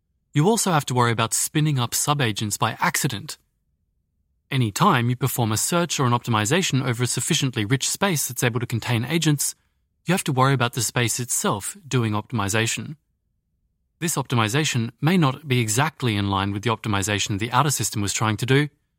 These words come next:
but it will have an instrumental incentive to look like it's aligned. A lot of optimization in practice uses this kind of passing the buck. You don't just find a solution,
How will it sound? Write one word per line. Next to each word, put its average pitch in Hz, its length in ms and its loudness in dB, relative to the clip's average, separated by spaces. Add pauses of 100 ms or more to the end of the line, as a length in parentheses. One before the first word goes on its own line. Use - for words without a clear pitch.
(380)
but 151 120 2
it 147 120 -4
will 170 260 4
have 135 180 2
an 120 100 2
instrumental 110 480 -2
incentive 101 460 -2
to 123 100 -2
look 135 380 2
like 101 200 -4
it's - 120 -6
aligned. 98 400 -4 (1000)
A 143 60 0
lot 214 180 4
of 180 80 2
optimization 113 680 0
in 101 100 -4
practice - 520 -2
uses 143 400 -2
this 135 160 -4
kind 101 340 0
of - 180 -8
passing 101 400 -2
the 98 60 -4
buck. 110 340 -2 (680)
You 147 80 0
don't 180 220 2
just 139 260 0
find 117 300 2
a 110 40 -4
solution, 117 560 -2